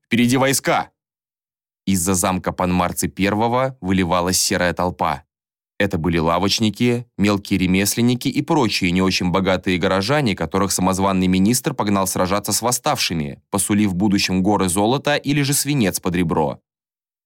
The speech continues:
Отсюда удивительных явно не ждали. Лиловая гвардия Панмарцы второго увлеклась осадой сторожевых городов Федерации. «Хорошо работает у них разведка»,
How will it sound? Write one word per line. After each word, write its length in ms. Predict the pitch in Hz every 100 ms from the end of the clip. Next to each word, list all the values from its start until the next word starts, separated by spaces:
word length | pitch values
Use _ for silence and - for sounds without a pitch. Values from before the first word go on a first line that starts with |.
| _ -
Отсюда 400 | 95 - 123 143
удивительных 640 | 160 139 151 147 147 147
явно 260 | 101 98 98
не 140 | 101
ждали. 520 | 98 95 95 85 73 _ _ _ _ _ _
Лиловая 500 | 98 117 113 107 101
гвардия 460 | 95 104 101 92 95
Панмарцы 480 | 98 101 101 90 95
второго 460 | - 95 110 139
увлеклась 560 | - 110 101 107 107 -
осадой 420 | 104 - 110 123
сторожевых 520 | 120 104 98 101 104
городов 380 | 107 92 90 92
Федерации. 720 | - 95 98 92 - 73 69 - _ _ _ _ _ _ _ -
«Хорошо 340 | - 143 - 185
работает 460 | 180 175 175 165
у 60 | 175
них 180 | 175 180
разведка», 640 | 180 180 165 - 78 -